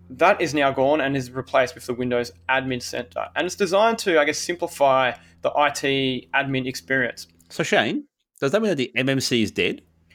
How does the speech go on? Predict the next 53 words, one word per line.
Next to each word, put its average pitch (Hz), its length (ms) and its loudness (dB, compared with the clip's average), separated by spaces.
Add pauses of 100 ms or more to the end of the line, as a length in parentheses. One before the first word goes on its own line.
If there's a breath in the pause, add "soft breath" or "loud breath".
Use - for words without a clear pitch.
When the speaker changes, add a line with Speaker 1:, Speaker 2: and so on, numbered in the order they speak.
(300 soft breath)
Speaker 1:
M 170 200 -4
M 175 200 0
C, 160 640 0
we 135 160 -4
say 147 240 0
goodbye 135 460 0
to, 113 300 -4
and 135 120 -2
Speaker 2:
Well, 123 100 4
Speaker 1:
now 156 180 4
Speaker 2:
that's 107 140 2
the 76 60 -14
Microsoft 117 640 2
Management 110 300 -2
Console, 92 320 -4
by 82 100 -4
the 90 80 -4
way. 90 80 0
I 85 40 -2
should 101 180 -4
actually 95 220 -2
be, 92 180 0
uh, 87 40 0
more 87 140 -4
specific 85 440 -6
here, 73 120 -6
shouldn't 80 240 -8
I? 65 120 -12 (880 soft breath)
Speaker 1:
So 180 240 4
yeah, 175 260 6
that's, 208 240 2
you 277 100 0
know, 147 100 4
where 165 120 2
you'd 151 180 0
go 151 240 6
in 147 80 2
and 131 180 0
add 135 140 0
snapping. 117 380 -4
So - 100 -8
you 123 140 -2
might 120 260 -2
add 123 140 -2
a - 20 -8
snap 120 320 -6
in 117 140 -6
for 120 140 -6
Perfmon 127 840 0
or 98 460 -6
for - 100 -20
computer 123 380 -4
management, 123 680 -2